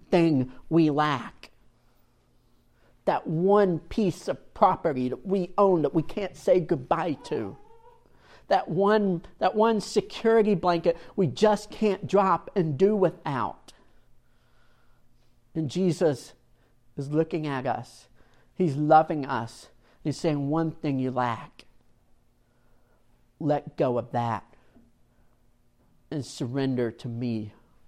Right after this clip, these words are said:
fully." It's scary. It's scary. Right?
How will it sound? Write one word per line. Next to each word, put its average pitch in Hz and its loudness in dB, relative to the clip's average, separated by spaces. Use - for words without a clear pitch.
fully." 107 -8
It's - -20
scary. 113 -10
It's - -16
scary. 135 -10
Right? 131 -10